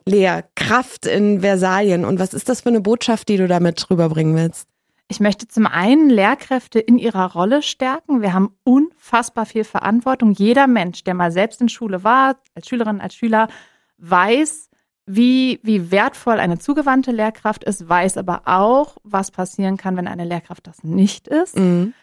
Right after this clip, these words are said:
Speaker 2: Ähm, also da schwingt ganz viel Verantwortung mit, für die ich sensibilisieren möchte und aber auch gleichzeitig eben diese Chance, wir als Lehrkräfte auch in den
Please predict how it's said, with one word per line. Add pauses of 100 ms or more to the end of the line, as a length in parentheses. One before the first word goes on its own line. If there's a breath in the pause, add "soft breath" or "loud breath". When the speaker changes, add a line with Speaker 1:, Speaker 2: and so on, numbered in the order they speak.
(160 loud breath)
Speaker 2:
Ähm,
also
da
schwingt
ganz
viel
Verantwortung
mit,
für
die
ich
sensibilisieren
möchte
und
aber
auch
gleichzeitig
eben
diese
Chance,
wir
als
Lehrkräfte
auch
in
den